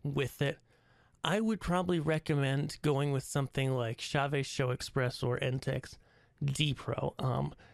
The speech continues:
you know, on the Mac, there's not as many options as there are on the P C. I'm gonna say that right now. Um, there's very, comparatively, there's very few pieces of software that work on the Mac versus on the P C.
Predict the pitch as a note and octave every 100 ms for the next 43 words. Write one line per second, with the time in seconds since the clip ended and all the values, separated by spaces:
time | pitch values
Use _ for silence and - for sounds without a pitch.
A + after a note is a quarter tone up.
0 | - - D#3 C#3 D#3+ F#3 A3+ G3 F3 A#3+
1 | - - _ - D#3 D3+ C3+ C3+ D3 F3
2 | G3 - D3+ D3 D3+ D3 D#3 D#3+ C#3+ C#3+
3 | - C3 B2+ B2+ - B2+ B2+ C3 B2+ -
4 | D3 B2 C3+ A2+ B2+ C#3 - C3+ C3+ C3+
5 | C3 C#3 - - - - - - B2+ C3
6 | - C#3 C3 C3 D#3+ F3+ E3 D#3 - -
7 | D3 D#3+ A3+ F#3 C3+ B2+ C3 - _ _
8 | _ _ _ _ _ - - C#3+ D3+ D#3+
9 | D#3+ D3 - - F#3+ A3 A3 F3 D#3 D3+
10 | C#3 C#3 C3 C3 C#3+ C3+ - - - _
11 | D3+ C#3+ D3 D#3 C#3+ C#3 A#2+ B2+ - C#3
12 | C3 B2 - B2+ - - C3+ C3+ - -
13 | C#3 - C#3+ - - D#3